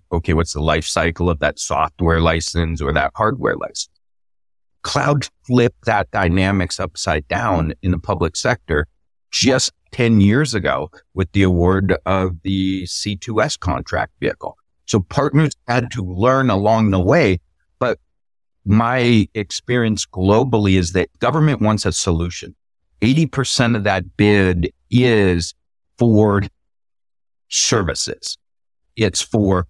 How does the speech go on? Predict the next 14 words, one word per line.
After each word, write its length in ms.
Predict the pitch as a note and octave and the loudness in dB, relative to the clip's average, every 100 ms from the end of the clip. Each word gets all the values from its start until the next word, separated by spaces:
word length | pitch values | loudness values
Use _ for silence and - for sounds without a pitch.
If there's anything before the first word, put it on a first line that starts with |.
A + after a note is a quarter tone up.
| _ | _
human 420 | - B2 C3 A2+ | -2 2 4 2
capital. 560 | F2+ G2 G2+ - C#2 - | 0 -2 -4 -4 -8 -4
It's 180 | - F2+ | -2 -2
for 320 | - G#2+ F#2+ - | 0 0 0 -2
come 260 | - A2+ A2+ | -4 -2 -2
implement, 640 | A2+ A2 A2 G#2 G#2 G2 - | -2 -4 -2 0 0 0 -2
run, 460 | G2+ G2+ G2 F#2+ - | 0 2 2 0 0
operate 560 | F#2+ G2 - F2 E2+ - | -2 -2 0 0 0 0
something. 320 | - C#2 - - _ _ | -4 -4 -8 -20 _ _
Twenty 300 | - D3+ F3+ | 0 4 4
percent 380 | D3+ B2 - A2 | 2 -4 0 0
is 120 | G2+ | 0
for 180 | - F#2+ | -2 0
infrastructure. 760 | G#2 D3+ - - B1 G#1 - | 0 0 -4 -8 -8 -8 -12